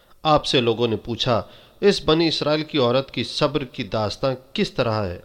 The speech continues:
آپ نے فرمایا، بنی اسرائیل میں ایک عورت تھی جس کے دو فرزند تھے۔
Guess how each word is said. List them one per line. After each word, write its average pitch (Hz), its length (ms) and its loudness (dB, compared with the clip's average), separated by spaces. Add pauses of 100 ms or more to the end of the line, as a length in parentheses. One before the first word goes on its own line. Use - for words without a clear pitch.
(380)
آپ 139 220 0
نے 123 100 2
فرمایا، 107 440 -2 (520)
بنی 208 180 6
اسرائیل 196 400 4
میں 190 100 2
ایک 180 200 -2
عورت 143 340 2
تھی 123 220 -4 (300)
جس 147 260 -2
کے 170 100 0
دو 127 300 2
فرزند 104 480 -2
تھے۔ 92 220 -6